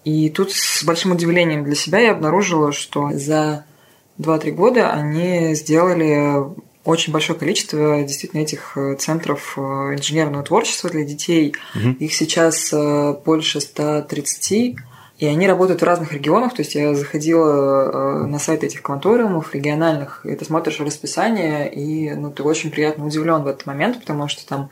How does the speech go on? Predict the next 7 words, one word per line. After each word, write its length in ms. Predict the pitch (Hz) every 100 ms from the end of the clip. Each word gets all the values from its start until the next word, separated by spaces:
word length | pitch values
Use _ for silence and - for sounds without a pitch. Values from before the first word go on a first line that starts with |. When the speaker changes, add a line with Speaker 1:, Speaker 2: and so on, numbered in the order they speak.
| - - - - -
Speaker 1:
различные 640 | 156 151 170 - 147 143
инженерные 500 | 160 156 156 170 165
дисциплины, 500 | 151 - - 151 156
промышленный 560 | 156 143 160 - 160 160
дизайн, 420 | 156 143 139 147
технический 500 | 143 - 156 - -
английский. 640 | 170 160 139 147 - -